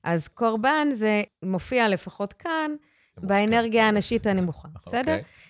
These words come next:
Speaker 1: עכשיו, ה-
Speaker 2: ובגבוה שלי זה יהיה להתייעץ עם אחרים, זה
Speaker 1: רגע, שנייה, שנייה. אוקיי, אז עכשיו ההמלצה היא שכשאתה, כאילו, אה, אוקיי,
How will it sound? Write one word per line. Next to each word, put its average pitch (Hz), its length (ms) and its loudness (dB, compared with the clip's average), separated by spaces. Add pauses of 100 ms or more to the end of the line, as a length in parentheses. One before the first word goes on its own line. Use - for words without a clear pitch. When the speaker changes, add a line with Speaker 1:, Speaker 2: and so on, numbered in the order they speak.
Speaker 1:
עכשיו, - 380 -2
ה- 175 180 4
Speaker 2:
ובגבוה 127 420 4
שלי 117 400 2
זה 104 160 -4
יהיה 98 180 0
להתייעץ 90 500 -6
עם 85 100 -4
אחרים, 101 880 -4
זה 82 160 -12
Speaker 1:
רגע, 156 260 0
שנייה, 139 320 -6
שנייה. 147 400 -4 (440)
אוקיי, 147 280 -4
אז 143 100 -2
עכשיו 196 340 0
ההמלצה 165 460 0 (140)
היא 277 240 2 (440)
שכשאתה, 196 600 -2 (100)
כאילו, 214 260 0
אה, 190 60 0 (580)
אוקיי, 196 240 -2